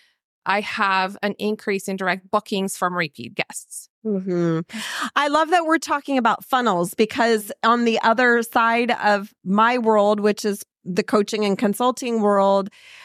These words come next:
Speaker 2: I have to set up funnels all the time, but we don't really talk about funnels a lot in the short-term rental industry. And so it was really great to see that on stage yesterday.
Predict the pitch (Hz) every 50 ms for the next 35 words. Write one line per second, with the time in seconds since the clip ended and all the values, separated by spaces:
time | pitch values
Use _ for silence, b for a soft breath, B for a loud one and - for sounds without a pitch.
0 | B B B B - 214 220 233 247 254 320 254 226 - 226 220 - 214 202 196
1 | - - _ - - 208 196 196 196 202 196 - - 196 190 196 185 - - 240
2 | 254 233 180 165 165 165 208 262 226 220 226 285 415 539 508 453 320 262 247 220
3 | - - - 240 285 - - 247 208 170 - - - 208 220 233 190 170 165 -
4 | - - 190 190 180 156 151 160 - - 190 202 196 190 - 220 202 - - -
5 | - 202 180 175 175 180 180 - - 180 175 170 - - - 156 131 117 156 180
6 | - _ - 233 240 214 - 254 226 226 226 - - 254 262 277 302 269 240 220
7 | 233 226 240 233 233 214 - 208 208 208 - - - - 202 - - - 202 196
8 | 202 208 233 269 285 - - - 208 208 202 202 - - 196 180 185 196 196 -
9 | 233 247 254 - - 294 277 277 277 277 294 330 349